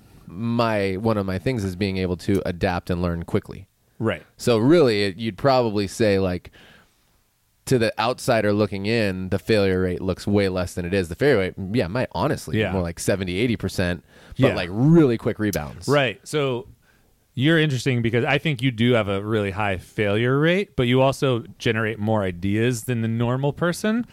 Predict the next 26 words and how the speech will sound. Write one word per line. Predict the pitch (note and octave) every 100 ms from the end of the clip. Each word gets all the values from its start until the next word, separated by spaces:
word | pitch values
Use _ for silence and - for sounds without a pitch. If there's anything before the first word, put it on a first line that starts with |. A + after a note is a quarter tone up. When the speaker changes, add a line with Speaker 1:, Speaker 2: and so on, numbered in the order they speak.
| -
Speaker 1:
Totally. | - F2 D#2+ D#2
Speaker 2:
So | - - F3+ F3 D3 B2+ A#2+ A2+
you | - B2
probably | - F3 F3 C#3
have | B2+ A#2 G2+ A#2 -
more | A#2 C3 D3 D3+ B2+
things | - C#3+ B2+ F#2+
that | G2+
go | C3 B2
into | B2 A2 A2+
play | - - - C3 C#3+ E3+ F#3 A2+ G2 G#2+ B2+ _ _ _ _ _ _ -
on | B2 A2+
average, | A#2 C3+ D3 G2 G2 F#2+ - -
even | E3 D3+ C3+
though | A#2+
the | G2
failure | - B2 A2+ G2
rate | F2+ F2 -
is | F2
really | F#2 E2
high. | D#2+ E2 - - _ -
Speaker 1:
That | G#2 G#2+ A#2+ A2 A#2
for | - A#2+
sure | - D3+
is | G#2+
me. | F#2+ D2 -